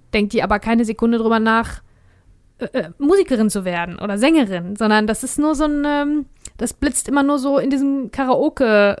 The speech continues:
äh, Zusammenhang auf. Ansonsten haben die alle normale Leben und versuchen da irgendwie so ein bisschen das Beste draus zu machen.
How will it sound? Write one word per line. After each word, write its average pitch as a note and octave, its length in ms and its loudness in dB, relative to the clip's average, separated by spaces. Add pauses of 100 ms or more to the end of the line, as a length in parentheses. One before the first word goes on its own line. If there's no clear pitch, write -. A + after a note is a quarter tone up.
äh, - 220 -10 (160)
Zusammenhang F#3 640 -6
auf. - 380 -8 (540)
Ansonsten A#3 400 2
haben C4 120 4
die C4+ 120 0
alle B3+ 200 2
normale A#3+ 460 4
Leben B3+ 320 4
und C4+ 120 0
versuchen C4 380 -2
da B3+ 60 0
irgendwie B3+ 240 0
so B3 80 -2
ein B3+ 60 2
bisschen C4 240 -2
das B3 140 -4
Beste C4 260 -4
draus A#3+ 240 -2
zu A3 100 -2
machen. D#4 360 0